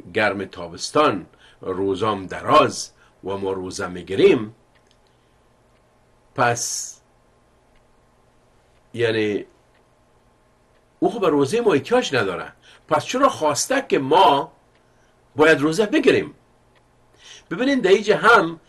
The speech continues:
رحمت و غفوری خداوند نهفته است که در اثر روزه شما به حقیقت می‌رسین و در اثر روزه شما معلوم دار خود می‌شناسین. یک م-، م-، م-، موضوع است. موضوع دیگه که بسیار جالب است که،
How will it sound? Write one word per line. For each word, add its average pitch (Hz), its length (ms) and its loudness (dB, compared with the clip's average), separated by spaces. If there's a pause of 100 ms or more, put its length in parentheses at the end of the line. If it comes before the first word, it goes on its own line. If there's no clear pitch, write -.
(240)
رحمت 147 480 -2
و 131 60 2
غفوری 110 840 -4 (180)
خداوند 98 600 -4
نهفته 98 340 -8
است 208 340 -8 (960)
که - 80 -12
در 110 260 2
اثر 143 360 0
روزه 110 680 0
شما 120 320 -6
به - 240 -6
حقیقت 113 560 -6
می‌رسین 107 580 -8 (340)
و 117 140 -2
در 120 140 0
اثر 165 380 -2
روزه 139 680 0 (380)
شما 123 360 -4
معلوم 107 300 -4
دار 135 280 -2
خود - 380 -4
می‌شناسین. 90 640 -8 (500)
یک 131 300 2
م-، 107 100 -10
م-، 87 240 -10
م-، 82 260 -14
موضوع 85 340 -16
است. - 220 -20 (520)
موضوع 120 340 0
دیگه 156 240 4
که 214 140 -2
بسیار 127 280 0
جالب 95 380 -6
است 98 240 -8
که، 92 240 -6